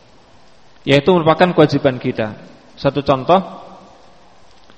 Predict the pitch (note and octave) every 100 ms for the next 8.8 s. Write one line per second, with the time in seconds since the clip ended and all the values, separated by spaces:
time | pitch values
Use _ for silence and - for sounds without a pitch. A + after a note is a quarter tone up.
0 | - - C#3+ D#3 E3 D#3 A2+ G#2 - D3
1 | G3+ G3+ G3 E3+ F3 G3+ F3+ F3+ F3 F#3
2 | E3+ D#3+ - C3 - G2+ - - - -
3 | _ - C#3+ C#3 E3+ F#3 F#3+ G3+ F3+ F#3
4 | F3+ F3 E3+ E3 G3 G3 A#3 - C3 B2+
5 | B2+ A#2 A2 - - - - - - -
6 | - - D3 D#3 G#3 G#3 G3+ - - -
7 | - - G3+ C#4 A#3 G3 B3 - F#3+ D#3+
8 | F3 G3+ F3 D3+ D3 F#3+ G#3